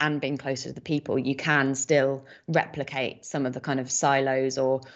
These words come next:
or detached policy making that happens in Whitehall, maybe at a different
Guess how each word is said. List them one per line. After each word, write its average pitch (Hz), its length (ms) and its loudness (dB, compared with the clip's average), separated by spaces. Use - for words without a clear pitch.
or 156 100 4
detached - 560 -2
policy 156 340 -2
making 143 340 0
that 143 120 -2
happens 139 520 -4
in 139 220 -4
Whitehall, 127 540 -2
maybe 151 380 2
at 135 100 2
a 139 60 -2
different 139 500 -4